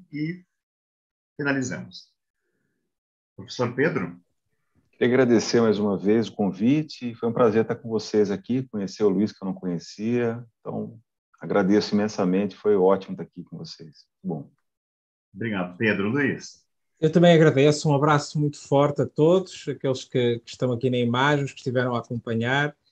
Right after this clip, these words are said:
Speaker 3: Ah, foi uma alegria rever o Maurício mais uma vez, a Marjorie e a Jéssica, muito obrigado. E um, um abraço especial ao Pedro, também foi uma alegria conhecê-lo e, e discutir um bocadinho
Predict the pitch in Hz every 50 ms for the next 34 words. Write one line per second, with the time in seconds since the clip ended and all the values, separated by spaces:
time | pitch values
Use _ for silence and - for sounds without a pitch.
0 | _ _ _ _ _ _ _ _ _ - 135 131 131 127 127 120 117 120 117 117
1 | - _ _ _ _ _ _ - 151 147 139 143 135 135 131 127 135 143 139 135
2 | 123 107 107 117 110 110 127 127 127 123 120 120 117 117 113 - - 120 123 123
3 | 120 120 117 120 120 120 120 - - 123 120 120 113 107 113 113 107 107 123 135
4 | 147 151 151 151 156 151 - - _ _ - 113 117 123 123 117 110 113 120 117
5 | 120 117 113 113 113 110 - - 120 131 139 139 - - - 131 - - 127 127
6 | 120 113 - 113 110 113 110 117 123 127 139 143 143 143 - _ _ _ _ _
7 | _ _ _ - 135 139 139 135 135 135 135 127 113 123 120 123 127 135 123 131
8 | - - - - - - 139 127 127 127 120 113 - - 139 151 156 156 147 -
9 | - 135 120 120 113 - - 127 123 123 120 117 113 117 120 113 - - 120 113
10 | - - - - 131 131 135 135 131 123 117 117 113 110 107 110 - - _ _
11 | 113 113 107 - - - - - - - 123 113 113 110 - - 113 107 110 107
12 | 110 107 107